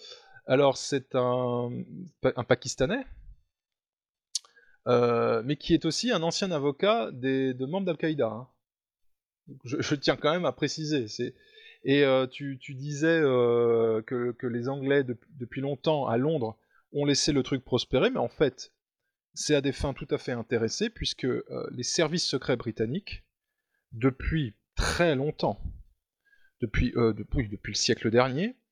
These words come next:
euh, ont accompagné l'islamisme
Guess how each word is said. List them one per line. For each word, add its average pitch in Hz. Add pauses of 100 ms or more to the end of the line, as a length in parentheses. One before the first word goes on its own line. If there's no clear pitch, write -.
(480)
euh, 110 (440)
ont 156
accompagné 175 (520)
l'islamisme 160